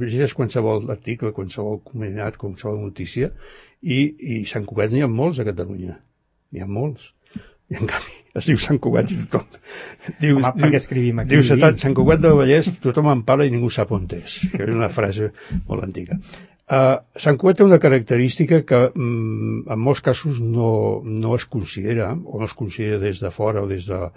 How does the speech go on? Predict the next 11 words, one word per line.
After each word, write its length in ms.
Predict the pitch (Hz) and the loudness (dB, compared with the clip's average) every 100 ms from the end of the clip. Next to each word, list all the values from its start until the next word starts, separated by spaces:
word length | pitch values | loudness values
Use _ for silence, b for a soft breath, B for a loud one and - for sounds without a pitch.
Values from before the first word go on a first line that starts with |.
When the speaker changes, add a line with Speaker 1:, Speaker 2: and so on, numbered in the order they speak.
| B B B B | B B B B
Speaker 1:
des 300 | - 101 95 | -8 -6 -4
de 80 | 101 | -2
la 80 | 101 | -2
gent, 280 | 104 113 101 | -2 -2 -4
dels, 220 | 98 92 98 113 | -6 -6 -8 -8
d'això 220 | 120 98 117 | -8 -6 -4
que 80 | |
en 80 | 110 | -2
diuen 160 | 110 101 | -2 -2
els 140 | 92 | -4
nouvinguts, 800 | 98 98 90 98 101 101 - - | -4 -4 -6 -6 -4 -6 -8 -18